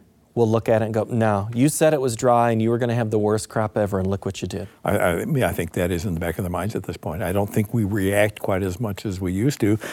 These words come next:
Speaker 2: Plus, I, I think there is a far, not that there is an emotionalism in the market that will always be present and, and part of the, uh, the world we live in, but I think it's reduced from what it used to be. I think there's a lot of computers making decisions.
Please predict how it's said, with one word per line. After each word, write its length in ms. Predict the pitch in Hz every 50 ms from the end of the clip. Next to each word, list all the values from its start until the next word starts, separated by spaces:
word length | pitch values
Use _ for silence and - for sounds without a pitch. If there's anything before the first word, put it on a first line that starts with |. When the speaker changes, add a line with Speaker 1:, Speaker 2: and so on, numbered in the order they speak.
| - - - -
Speaker 2:
Plus, 240 | - 320 320 - -
I, 360 | - - - - - 208 - -
I 80 | 151
think 220 | 147 - 190 165 -
there 120 | - 131
is 120 | 123 113
a 40 | 110
far, 460 | 95 - 110 107 113 117 113 98 87 - - - - - - - -
not 200 | 208 - 190 -
that 140 | 196 151
there 120 | - - 143
is 100 | 135 117
an 80 | 120
emotionalism 640 | 113 104 101 107 113 110 - 135 131 117 113 110 104 107
in 80 | 110
the 60 | 101
market 340 | 98 101 101 95 - 127 104
that 180 | 101 104 107 87
will 140 | 90 95 -
always 420 | 85 95 98 101 98 98 98 92
be 500 | 110 104 95 98 92 95 101 92 - - -
present 440 | - - 101 98 95 104 107 117 113
and, 180 | 110 90 95 -
and 180 | 107 98 92 95
part 220 | - 107 107 98
of 100 | 95 90
the, 260 | 95 92 90 87 87
uh, 140 | 85 85 85 - - - - - - - -
the 100 | - 123
world 300 | 98 98 101 104 101 101
we 140 | 101 98 92
live 200 | 90 98 104 107
in, 180 | 110 113 113 113
but 100 | 104 101
I 80 | 95 90
think 240 | 92 101 95 90 -
it's 240 | 104 90 - -
reduced 640 | - 104 98 92 90 82 85 85 90 90 90 98 -
from 180 | - 110 90
what 140 | 87 95 87
it 80 | 87 92
used 300 | 90 87 90 92 - -
to 60 | 117
be. 220 | 104 101 101 98
I 40 | 98
think 180 | 92 - 95 87
there's 160 | - 92 82
a 60 | 90 90
lot 180 | 90 87 90
of 60 | -
computers 460 | - - 95 - 101 95 95 98 95 101
making 320 | 101 90 90 - 123 95
decisions. 600 | 87 87 - - 156 170 160 - 202 190 180 -